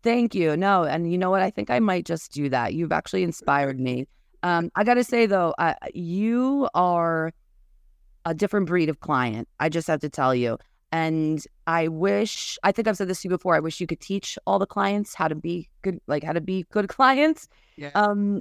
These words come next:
Speaker 1: I just have to say, you know, you've done a lot of hard work and you set the foundation for this episode by what you did. We're really just teaching people kinda how to do it the way you did it. So
Speaker 2: Yeah.
Speaker 1: thank you for that, 'cause you made my job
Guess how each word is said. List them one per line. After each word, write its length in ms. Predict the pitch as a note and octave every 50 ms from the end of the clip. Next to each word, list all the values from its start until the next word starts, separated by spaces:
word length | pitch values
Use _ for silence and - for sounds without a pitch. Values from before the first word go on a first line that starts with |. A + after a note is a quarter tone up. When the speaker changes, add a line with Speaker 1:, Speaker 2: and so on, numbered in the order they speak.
| -
Speaker 1:
I 200 | - F3+ F#3+ F#3+
just 160 | F#3+ F#3+ G3 G#3+
have 100 | G3+ F#3
to 80 | F#3+
say, 200 | F3 A3 G#3 G3
you 120 | F3+ F3 F3
know, 80 | F3
you've 260 | E3+ E3+ F#3 G#3 F#3
done 220 | E3+ G#3 G#3+ G#3+ G#3+
a 60 | G3
lot 200 | F#3 F#3 F3+ F3+
of 80 | F3+ F3+
hard 240 | F#3 F3 E3 D#3
work 360 | D#3 E3 E3+ E3+ D3+ - _ _ _ -
and 380 | D3 D3 D3+ D#3 D#3 D#3 D#3+ - _ _ _ _ _ _ _ _ _ _ _ _ _ _ _ _ _ E3+
you 280 | E3 F#3+ A#3 C4+ C#4
set 180 | - A#3+ G#3+ -
the 60 | G3+
foundation 520 | - G#3 F#3+ F3 F3 F#3+ F#3 F3 - E3
for 140 | D#3 - E3+
this 160 | D#3+ D3+ -
episode 400 | D#3+ D3+ - D#3 - - D3+ C#3
by 140 | C3+ C3+ C3+
what 180 | C3+ C#3 C3+ - -
you 300 | D3 C#3 C#3+ E3 E3+ D#3
did. 480 | C3 A#2 C#3+ B2+ A#2+ G#2+ A2 C3 C#3+
We're 140 | E3 F3+ F3
really 340 | F3+ G#3 A#3 A#3+ B3 A#3+ G#3+
just 320 | D#3 - G3 F#3 - -
teaching 400 | - - F#3+ E3 - F3+ F3+ E3
people 320 | - E3+ D#3 - D#3 D3 C#3
kinda 260 | - D#3 C#3+ C#3 C#3
how 220 | C3+ D3+ D3+ D3
to 100 | D3 D3+
do 200 | C#3 B2+ D#3+ D#3+
it 100 | D#3 -
the 80 | - D#3
way 140 | D3 C#3+ C#3
you 180 | C3+ C#3 C#3
did 220 | A#2+ C3 C3 B2+ B2
it. 160 | A2+ - -
So 280 | - - C#3 C3 C3 - -
Speaker 2:
Yeah. 200 | D#3+ D3+ D3 C#3
Speaker 1:
thank 200 | - G3+ A3+ A3
you 120 | A#3 B3+
for 160 | A#3 G#3+ G3 F3
that, 200 | E3+ D3+ C#3 -
'cause 160 | E3+ D#3 D3
you 80 | F3
made 180 | F3 F#3 F#3+ F#3
my 180 | F3+ E3+ F3 F3
job 400 | D#3+ F3 D#3+ D#3+ D#3 D3+ D3+